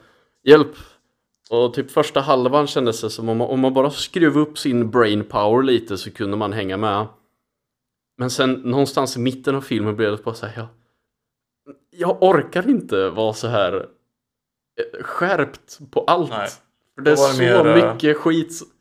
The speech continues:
Speaker 1: att ta in. En bi-, en, en specifik scen i mitten där de verkligen bara, "Nu tredubblar vi hur komplext allt är." På en millisekund, man bara, "Wow! Åh, det är sjukt coolt!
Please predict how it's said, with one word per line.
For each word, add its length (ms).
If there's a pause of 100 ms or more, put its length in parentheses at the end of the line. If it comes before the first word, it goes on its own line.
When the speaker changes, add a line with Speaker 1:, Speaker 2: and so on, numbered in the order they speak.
(420)
Speaker 1:
att 100
ta 120
in. 240 (200)
En 160
bi-, 160
en, 340
en 220
specifik 580
scen 280
i 40
mitten 400
där 160
de 180
verkligen 420
bara, 260 (840)
"Nu 140
tredubblar 840
vi 140
hur 180
komplext 560
allt 240
är." 200 (920)
På 80
en 140
millisekund, 540
man 140
bara, 160
"Wow! 600 (540)
Åh, 160
det 100
är 40
sjukt 340
coolt! 400